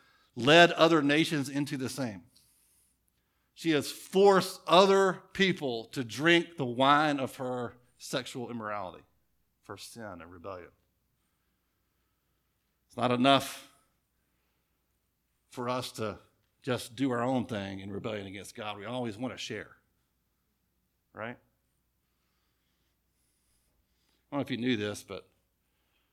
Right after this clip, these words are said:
we actually export more pornography in this country than ice cream. I read that interesting statistic one time. That's scary.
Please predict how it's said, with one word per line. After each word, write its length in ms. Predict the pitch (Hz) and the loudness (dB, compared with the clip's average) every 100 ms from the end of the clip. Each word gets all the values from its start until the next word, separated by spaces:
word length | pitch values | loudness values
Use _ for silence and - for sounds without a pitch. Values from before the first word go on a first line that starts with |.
| _ _ | _ _
we 120 | 127 | -2
actually 320 | 131 - 120 | -2 -4 -10
export 500 | 123 123 - 127 113 | -8 -10 -10 -8 -8
more 240 | 107 117 120 | -8 -10 -10
pornography 720 | - 117 113 110 98 113 98 | -10 -8 -8 -8 -12 -14 -12
in 80 | |
this 160 | 101 95 | -16 -18
country 500 | - 104 - 95 92 90 | -16 -18 -14 -16 -16 -18
than 120 | 98 | -16
ice 200 | 98 98 | -16 -16
cream. 280 | - 87 76 _ _ _ - | -18 -20 -20 _ _ _ -20
I 40 | |
read 180 | 90 90 | -18 -14
that 160 | 90 - _ _ _ | -16 -18 _ _ _
interesting 420 | 101 - - 85 | -20 -20 -20 -20
statistic 420 | - 92 92 - _ | -20 -20 -20 -20 _
one 120 | 87 | -20
time. 120 | 87 82 85 _ _ _ _ _ _ _ _ _ _ _ _ _ _ _ _ _ _ _ _ _ _ _ _ _ | -20 -20 _ _ _ _ _ _ _ _ _ _ _ _ _ _ _ _ _ _ _ _ _ _ _ _ _ _
That's 140 | - - | -18 -16
scary. 380 | - 208 90 | -8 -6 -6